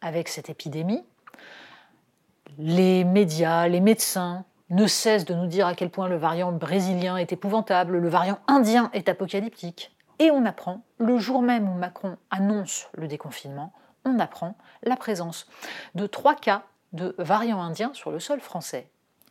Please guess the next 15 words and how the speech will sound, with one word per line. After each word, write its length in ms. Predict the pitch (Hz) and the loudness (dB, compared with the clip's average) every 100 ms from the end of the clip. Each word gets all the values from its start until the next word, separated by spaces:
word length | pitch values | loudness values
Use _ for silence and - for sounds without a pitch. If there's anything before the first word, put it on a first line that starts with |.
| _ - _ | _ -20 _
Et 100 | 180 | -8
là, 220 | 160 240 339 _ - | -6 -6 -8 _ -18
la 120 | 156 | -16
question 360 | - 143 - 143 | -16 -16 -16 -14
qui 160 | - | -14
vient 220 | 143 240 359 _ _ _ | -6 -6 -6 _ _ _
est 80 | - | -14
la 100 | 147 | -12
suivante. 460 | 151 240 320 339 - | -8 -8 -10 -12 -12
Qu'est-ce 300 | - 247 254 | -4 -4 -6
qui 140 | - 175 | -8 -8
est 60 | |
fait 400 | 156 - 156 - _ | -6 -4 -4 -4 _
pour 220 | - 190 | -10 -6
éviter 420 | 170 143 - 156 | -6 -8 -10 -10